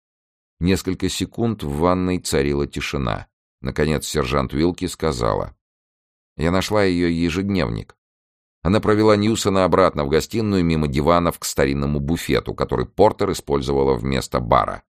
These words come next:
Здесь полно было бутылок солодового виски, старого коньяка и экзотических ликеров. Перед ними лежал ежедневник, разумеется, очень красивый, как все в жизни Фары Портер, за исключением ее трупа.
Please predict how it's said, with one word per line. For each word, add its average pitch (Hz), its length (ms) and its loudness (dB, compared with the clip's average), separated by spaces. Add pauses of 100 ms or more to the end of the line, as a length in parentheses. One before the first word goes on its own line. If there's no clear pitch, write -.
(180)
Здесь 90 420 2
полно 117 460 4
было 62 240 2
бутылок 65 540 2
солодового 60 840 0
виски, 113 500 -2
старого 58 540 0
коньяка 65 640 0
и 135 280 0
экзотических 76 960 -4
ликеров. 58 680 -4 (220)
Перед 107 220 0
ними 143 200 0
лежал 98 320 0
ежедневник, 82 960 -2
разумеется, 71 580 0
очень 69 200 -6
красивый, 80 640 -2
как - 220 -6
все - 360 2
в 53 60 -4
жизни 60 340 -4
Фары 60 360 0
Портер, - 500 -2 (220)
за 76 160 0
исключением 67 640 -2
ее 64 280 -2
трупа. - 480 -2